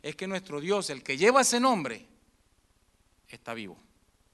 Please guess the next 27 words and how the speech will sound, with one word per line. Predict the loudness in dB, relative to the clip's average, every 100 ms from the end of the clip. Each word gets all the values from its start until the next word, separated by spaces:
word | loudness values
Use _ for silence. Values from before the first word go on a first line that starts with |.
| _ _ -20 _ -20 _ _ _ _ _ _ _ _ _ _ _ _ _ _ _ _ _ _ _ _ _ _ -20 -20 _ _
Yo | -8 -4
dije, | 0 0
hermano, | 2 0 0
que | -4
Él | -4
está | -6 -8
vivo. | -8 -10 -18 _ _ _ _ -20 -20 _ -20 -20 _ _ _ _ _ _ _ _ _ _
Y | -2
aquí, | -2 0 2 2 -2
los | -6 -4
que | -2
estamos | -2 -2 -2
aquí, | -4 2 2 2 -4
tenemos | -6 -4 -4 -4
un | -4
Dios | 4 6 6 4 -4 -6
que | -4
está | 2 8 10 10 2 0
vivo | 2 2 0 -10 -20 -20 -12
y | -4
que | -2
nos | 0 2
dio | 4 4
vida | 6 6 6 2
juntamente | 0 -4 0 2 2 0 -2 -6 -6 -12
con | -6 -2 4
Él. | 6 4 0 -12 -20